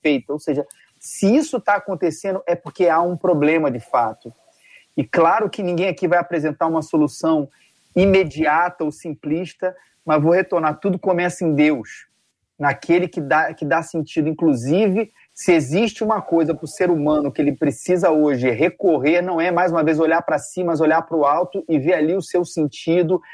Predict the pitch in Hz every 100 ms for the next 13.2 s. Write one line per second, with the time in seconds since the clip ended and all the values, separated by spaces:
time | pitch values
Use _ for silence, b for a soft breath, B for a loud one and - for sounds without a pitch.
0 | B B 156 - 175 156 143 117 160 165
1 | 151 165 160 160 147 147 135 - 156 160
2 | 156 - - - 156 170 - 151 175 185
3 | - 180 185 - - 165 170 131 127 120
4 | - 117 92 _ B B B B 151 151
5 | - 156 175 - 180 190 180 156 165 170
6 | 151 - _ _ B B B B 156 175
7 | 175 - 180 220 214 185 202 147 160 165
8 | - - _ _ _ 185 175 185 175 180
9 | 170 185 190 185 208 165 185 - 170 151
10 | - 147 143 131 160 180 170 165 190 -
11 | 226 156 247 262 185 - 165 - 147 147
12 | 147 190 180 160 - 208 175 160 143 123
13 | 147 165